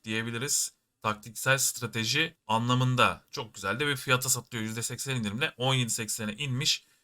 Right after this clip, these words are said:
ve Türkçe altyazı ve arayüz seçenekleri de Türkçe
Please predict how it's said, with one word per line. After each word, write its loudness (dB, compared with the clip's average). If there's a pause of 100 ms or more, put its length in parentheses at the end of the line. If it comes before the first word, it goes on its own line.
(160)
ve -4
Türkçe -2
altyazı 0
ve 4
arayüz 0
seçenekleri -6
de -6
Türkçe -4